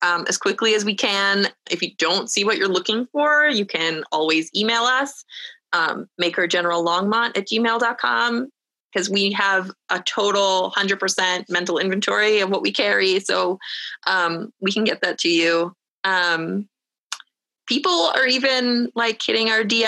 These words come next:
Ms and Instagram buying stuff. So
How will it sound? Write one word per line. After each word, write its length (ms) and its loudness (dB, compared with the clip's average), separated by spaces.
Ms 480 -2
and 80 0
Instagram 800 0
buying 260 0
stuff. 500 0
So 460 0